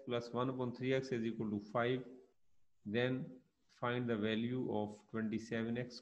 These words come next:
cube plus one upon twenty seven x cube।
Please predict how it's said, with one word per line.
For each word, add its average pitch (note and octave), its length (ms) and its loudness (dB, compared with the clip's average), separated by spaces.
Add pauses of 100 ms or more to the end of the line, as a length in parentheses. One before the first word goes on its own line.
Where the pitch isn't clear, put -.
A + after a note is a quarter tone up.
cube B2+ 240 -2 (120)
plus G#2+ 280 -4
one A2 240 0
upon A2 400 -2
twenty G2+ 260 -2
seven A2 460 -2 (100)
x - 300 -6
cube। G#2+ 160 -2